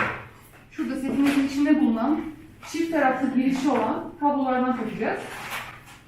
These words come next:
Sıfır ve bir haberleşme için kullanılıyor. Şu an bizim onlarla bir işimiz yok. Biz iki ve on üç arasındaki pinleri kullanacağız. Bunlara da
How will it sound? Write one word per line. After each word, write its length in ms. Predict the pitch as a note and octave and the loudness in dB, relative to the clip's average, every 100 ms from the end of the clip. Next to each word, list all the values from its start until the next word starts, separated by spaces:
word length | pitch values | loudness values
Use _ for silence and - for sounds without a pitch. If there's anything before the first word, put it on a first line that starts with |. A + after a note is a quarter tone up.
| - | -8
Sıfır 320 | F4+ F4+ F#4 F4 | -2 0 2 2
ve 60 | |
bir 220 | E4+ E4+ D4+ | 2 2 2
haberleşme 580 | D4 D4+ D4+ D#4 E4+ E4+ | 4 6 4 2 2 2
için 180 | E4 D4+ | 6 4
kullanılıyor. 460 | D4 D4+ D4 D4+ D#4 | 6 8 10 10 8
Şu 160 | - | 4
an 180 | D#4+ C#4+ | 8 8
bizim 200 | C#4+ C#4+ | 12 12
onlarla 340 | C#4+ C#4+ C#4 C4 | 12 10 10 4
bir 140 | B3+ - - | 2 -2 -6
işimiz 420 | C4+ - B3+ A3+ C4 | -6 0 2 2 2
yok. 180 | F#4+ - - - - D#4+ | 0 -2 -10 -16 0 6
Biz 120 | E4+ F4+ | 6 6
iki 260 | D4 E4 F#4 | 2 4 4
ve 80 | F#4 | 6
on 180 | E4+ | 8
üç 160 | E4+ E4+ | 8 8
arasındaki 480 | C#4+ C#4+ D4+ D#4+ - | 4 2 4 4 4
pinleri 360 | D#4 C#4+ C#4 G#3+ | 6 8 6 0
kullanacağız. 380 | F#3 F3+ F3 F3+ - | 0 0 0 -4 6
Bunlara 280 | C#4+ C#4 | 8 8
da 100 | C4+ | 6